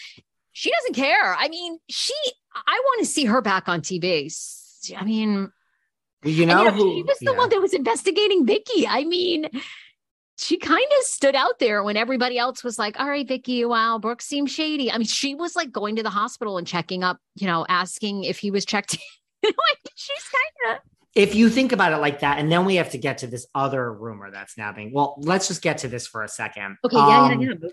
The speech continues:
Speaker 1: on.
Speaker 2: you know, look, uh, Rinna could stay. She could go, just to bring it full circle, um, to Beverly Hills. But, you know, we hear Kimora Simmons. I don't think Kimora is gonna be Beverly
Speaker 1: <gasps>
Speaker 2: Hills. I, I think Kimora would be great for New York.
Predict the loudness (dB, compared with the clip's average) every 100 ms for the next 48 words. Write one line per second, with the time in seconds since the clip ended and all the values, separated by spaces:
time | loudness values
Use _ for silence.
0 | -10 -12 -12 _ _ _ 4 6 6 4
1 | 4 0 -2 -10 -20 _ _ _ -20 _
2 | _ _ -14 -12 -10 -8 0 2 2 0
3 | -4 -6 -8 -10 -8 -10 -12 -12 -12 -8
4 | -10 -8 -6 -6 -6 -8 -6 -6 -6 -6
5 | -10 -8 -8 -6 -8 -4 -4 -2 -4 -2
6 | 0 0 -2 -10 -6 -4 -2 -4 -2 2
7 | 2 2 0 0 -2 -8 -20 _ _ _
8 | _ _ -2 0 2 0 -2 -4 -2 -2
9 | 0 0 0 -4 -8 -10 -8 -6 -6 -8
10 | -6 -4 -4 -8 -8 -8 -6 -8 -8 -12
11 | -10 -6 -4 -4 -6 -8 -10 -4 2 4
12 | 2 2 0 0 0 2 0 -2 -6 -10
13 | -8 -8 -8 -12 -10 -6 -2 0 -2